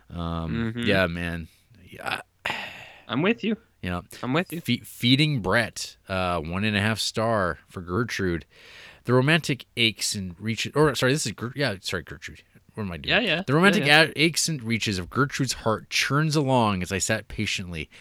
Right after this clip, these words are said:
Speaker 1: waiting for something to arrive to lock myself in and embrace its themes. Unfortunately, it crumbles in the off-putting pacing that recalls his previous films, but here lacks the equal impact of its content,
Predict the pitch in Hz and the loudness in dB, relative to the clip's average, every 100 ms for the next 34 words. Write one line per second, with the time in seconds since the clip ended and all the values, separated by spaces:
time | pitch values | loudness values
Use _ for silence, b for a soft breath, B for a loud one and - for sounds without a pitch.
0 | b 92 110 131 117 107 - 117 110 107 | b 0 4 4 0 -2 -2 -2 -2 -2
1 | 95 82 90 98 107 110 - 87 71 82 | -2 0 0 2 2 -2 -2 -10 -6 -4
2 | 107 - 98 - 101 98 - 101 107 107 | -4 -4 -6 -4 -2 -4 -6 -6 -4 -4
3 | b b 85 78 85 101 - - - 104 | b b -10 -6 -2 -2 -2 -8 -6 -6
4 | 92 80 69 - _ 117 117 165 175 - | -6 -6 -8 -10 _ -4 0 2 2 0
5 | 156 151 - B B B 113 - 156 147 | 0 -2 -4 B B B -8 0 0 2
6 | 131 104 104 101 101 123 - 131 110 - | 2 2 0 0 0 -2 -2 -2 -2 0
7 | 107 107 87 82 82 - 110 113 104 - | 0 0 -2 -4 -6 -4 0 0 -2 -4
8 | 117 117 92 - 87 80 - b - 92 | -2 0 -2 -4 -6 -6 -10 b -8 -2
9 | 120 127 101 107 - - 104 107 95 107 | 0 0 0 -2 -4 -8 -8 -6 -4 -4
10 | - 104 - 71 - - 113 117 120 123 | -2 -4 -4 -10 -10 -4 -4 0 -2 -2